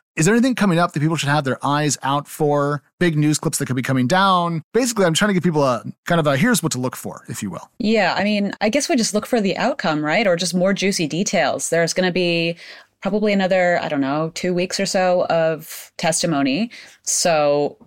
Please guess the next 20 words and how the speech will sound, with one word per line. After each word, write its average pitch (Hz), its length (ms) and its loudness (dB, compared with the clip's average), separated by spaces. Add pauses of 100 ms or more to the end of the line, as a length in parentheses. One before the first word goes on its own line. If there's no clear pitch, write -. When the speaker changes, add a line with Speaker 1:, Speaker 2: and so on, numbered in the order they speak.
Speaker 2:
the 165 600 0
judge 170 300 0
of 165 60 -8
this 160 140 -4
case, 147 340 -2 (240)
Judge 208 460 0 (100)
Amit 170 640 -2
Mehta, 202 420 -2 (520)
he 202 480 0
is 180 920 0 (260)
definitely 262 520 2
pushing 180 480 -2
for 170 220 2
a 170 120 2
lot 151 460 0
of 139 440 2 (140)
information 160 680 0
to 139 380 -2
join 139 400 0
the 131 300 -2